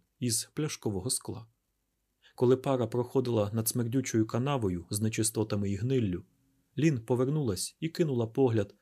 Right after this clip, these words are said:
на півзруйновані висотки. Виднівся плаский дах, на якому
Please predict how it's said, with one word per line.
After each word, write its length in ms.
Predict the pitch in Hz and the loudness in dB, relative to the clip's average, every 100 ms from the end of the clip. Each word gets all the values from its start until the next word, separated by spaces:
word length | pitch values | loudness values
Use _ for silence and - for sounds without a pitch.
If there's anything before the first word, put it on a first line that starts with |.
| _ | _
на 420 | 135 135 120 - _ | -2 0 -2 -4 _
півзруйновані 720 | 160 117 123 120 117 107 104 | 0 4 4 4 4 2 2
висотки. 580 | 113 - 107 90 - 107 _ _ _ _ _ _ _ _ _ | 0 -2 -4 -6 -14 -20 _ _ _ _ _ _ _ _ _
Виднівся 640 | 131 151 175 - 131 113 - | 0 4 2 2 0 0 -2
плаский 420 | 143 156 - 165 | -2 -2 0 0
дах, 320 | 165 120 92 - | 2 0 0 -2
на 100 | 104 | -4
якому 460 | 110 131 113 107 | 0 0 2 -2